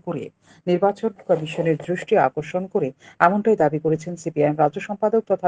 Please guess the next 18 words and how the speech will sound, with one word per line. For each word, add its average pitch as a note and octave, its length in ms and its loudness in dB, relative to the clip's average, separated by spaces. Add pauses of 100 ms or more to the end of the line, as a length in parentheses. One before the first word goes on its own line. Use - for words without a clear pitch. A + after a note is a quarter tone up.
বিরোধী E3 320 -2
দলনেতা D#3 340 4 (380)
জিতেন্দ্র A3 320 8 (120)
চৌধুরী। - 320 -2 (320)
তিনি F3 220 4
বলেন, G3 220 8 (360)
পুলিশকে B3+ 420 8 (200)
নির্বাচনের G#3+ 680 4
প্রথম F#3+ 260 2 (180)
থেকেই G#3 340 4 (160)
নীরব F3+ 240 4 (120)
দর্শকের E3 460 2
ভূমিকা D#3 380 0
পালন D3+ 200 2 (100)
করছে, F#3+ 360 0 (600)
সক্রিয়ভাবে A3 720 8
পুলিশের F#3 380 0
ভূমিকা E3+ 280 -2